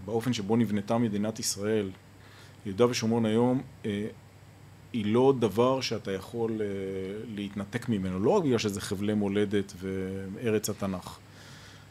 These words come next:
שאליי זה מאוד מדבר. אני מדבר גם במונחים של פרקטיקה, טקטיקה,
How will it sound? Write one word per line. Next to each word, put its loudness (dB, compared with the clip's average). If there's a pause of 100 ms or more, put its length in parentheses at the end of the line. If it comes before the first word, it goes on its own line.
(400)
שאליי 2
זה 0
מאוד 0
מדבר. 2 (100)
אני -4
מדבר 2
גם 0
במונחים 2
של 0 (320)
פרקטיקה, 2 (800)
טקטיקה, 2